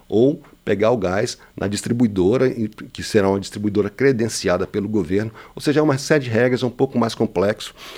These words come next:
Houve críticas da oposição dizendo que o, a, a distribuição de dinheiro seria melhor que a distribuição do gás, do gás,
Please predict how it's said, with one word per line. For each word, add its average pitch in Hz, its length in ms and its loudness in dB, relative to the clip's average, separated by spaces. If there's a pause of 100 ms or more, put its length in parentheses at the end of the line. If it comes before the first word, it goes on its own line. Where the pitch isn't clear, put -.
(140)
Houve 127 260 2
críticas 120 400 -2
da 110 80 4
oposição 110 440 0
dizendo 107 220 -2
que - 100 -2
o, 98 300 0
a, 87 260 -4
a - 20 -4
distribuição 98 500 -6
de 92 100 -6
dinheiro 85 340 -4
seria 87 240 -4
melhor 87 360 -2
que 110 100 -8
a - 20 -8
distribuição 90 480 -8
do 82 160 -6
gás, 78 420 -10 (280)
do 90 160 -8
gás, 85 300 -6